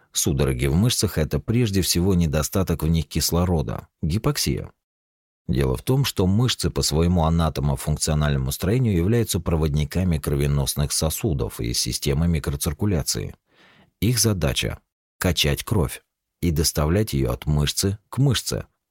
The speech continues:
насосная функция. Кровь несет кислород, необходимый для питания работающих тканей. Сосуды представляют собой замкнутую систему кровообращения, и кровоток не должен останавливаться. Что такое автомобильная пробка? Машин много,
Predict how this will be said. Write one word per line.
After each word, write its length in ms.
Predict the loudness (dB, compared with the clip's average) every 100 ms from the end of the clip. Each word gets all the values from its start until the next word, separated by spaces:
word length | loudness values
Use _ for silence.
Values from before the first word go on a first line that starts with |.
| _
насосная 460 | -2 0 0 0 0
функция. 540 | 0 -2 -2 -4 -6 _ _ _ _ _ -2
Кровь 220 | 0 2
несет 380 | 2 2 2 0
кислород, 640 | 0 0 2 2 2 0
необходимый 600 | 0 0 0 0 2 2
для 140 | 2 0
питания 420 | -2 -2 0 2
работающих 600 | 2 0 -2 -2 -2 -4
тканей. 480 | -4 -2 -2 -2 -8 _ _ _ _ _ _
Сосуды 500 | -4 0 0 2 0
представляют 640 | 2 0 0 0 2 2 2
собой 360 | 0 2 0
замкнутую 800 | 2 2 2 0 0 -2 -2 -2
систему 480 | -2 -2 0 0 0
кровообращения, 1000 | 0 2 2 2 0 0 0 -2 -2 -4
и 40 | -4
кровоток 580 | 0 0 0 0 0
не 120 | 0 0
должен 420 | 2 0 2 0
останавливаться. 840 | 0 0 0 0 -2 -4 -6 -8 -12 _ _ _ _ _ _ _
Что 220 | -6 -2
такое 260 | -2 0 -2
автомобильная 640 | 0 0 2 2 2 2
пробка? 560 | 0 0 -2 -4 -6 -8 _ _ _ -4
Машин 360 | -2 2 2
много, 440 | 4 2 2 -2